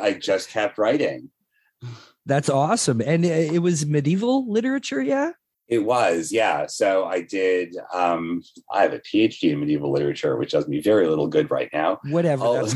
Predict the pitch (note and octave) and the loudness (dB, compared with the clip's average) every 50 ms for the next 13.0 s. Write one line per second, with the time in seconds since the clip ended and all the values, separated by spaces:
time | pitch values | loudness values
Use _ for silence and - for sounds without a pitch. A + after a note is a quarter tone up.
0 | B2+ A2+ - - F#3 F3 D#3 C#3+ C3+ A#2+ A2+ A#2 A2+ A#2 A#2 A#2 A#2 C3 C#3 D3 | -4 -6 -4 -2 0 0 0 0 -2 -2 -4 -4 -4 -4 -4 -4 -2 0 0 0
1 | D3 - - - C#3 C3 C3 - E3 D3+ C#3 D3+ C#3+ B2 - C#3 A#2+ A2+ A2+ A2+ | 0 0 -2 0 0 0 2 0 0 0 0 0 -2 0 0 2 2 2 4 2
2 | A2 A2+ A2 A2 A2+ A2+ C3+ B2 A#2 A#2 A#2 A#2+ A2 G#2+ A#2+ A#2 G#2+ G2+ G#2 G#2+ | 2 2 2 2 2 2 2 0 -2 -4 -4 -4 -2 0 0 2 2 2 2 2
3 | A#2+ C3 B2+ - D3+ D3 B2 - F3+ - C3+ C3+ D3+ C#3+ C3 B2+ - F2 E2+ E2+ | 0 0 0 0 0 0 0 0 -2 0 0 0 2 2 0 0 0 0 2 2
4 | E2+ - - G#2+ - - A2+ G#2+ G#2+ G#2 - - G#2+ G#2 G#2 G#2 G#2+ G2+ F#2+ F2+ | 2 0 -4 -8 -6 -4 -4 -4 -4 -6 -2 0 0 2 2 2 0 0 0 0
5 | - D#2+ D#2 D#2 D#2 D#2 - - D#2 D2 C#2+ C#2 C2+ C2+ C#2 C#2 - - C2+ B1+ | 0 0 0 0 0 -2 0 0 -2 -2 0 -2 -4 -6 -8 -4 0 2 2 4
6 | G#1+ A#1 - G1+ - - - - - - _ - D#2+ D2+ C#2+ C#2 C2+ C#2 D2+ - | 4 2 0 -2 -4 -8 -12 -14 -14 -10 _ -4 -2 -2 -2 -2 -4 -6 -6 -2
7 | - F#2 F2+ - F#2 E2+ E2 - E2+ E2 - D#2+ D2+ D2+ D2+ D2+ D2 D2 C#2 C#2+ | 0 0 2 4 2 2 2 0 -2 -4 0 0 0 0 0 0 0 0 0 -2
8 | - - D2 - C#2 C2 C2+ C2+ - - - - - - C2+ B1 A#1 G#1 G#1 - | -2 -2 -2 0 -2 -2 -4 -4 -6 -10 -10 -4 0 0 0 2 0 -2 -2 -2
9 | - - - C#2 C2+ C2 C2 C2+ - - - - C#2+ C2+ B1+ B1 - D2+ D#2 D2+ | -4 -4 -6 -8 -6 -6 -8 -10 -12 -12 -4 -2 -2 0 0 -2 -2 -2 2 2
10 | D2 C2+ C#2+ C#2 C2+ - C2+ C#2 C#2 - - D2+ C#2 C2+ - - - - - B2+ | 2 2 2 -2 -2 -2 -2 -2 -2 -4 -4 -4 -2 -2 -4 -4 -2 0 2 2
11 | A#2+ - - _ _ _ _ _ _ _ _ _ - E2 D#2+ - D#2+ D2+ - - | 0 -2 -6 _ _ _ _ _ _ _ _ _ -2 0 2 2 0 2 2 0
12 | C#2 C2 C2 C#2+ D#2+ - - C#2+ C2 - D2+ - C#2 - F2+ F#2+ - - - | -2 0 -2 -2 -4 -4 -4 -4 -2 -2 -2 -2 0 0 0 0 0 -2 -10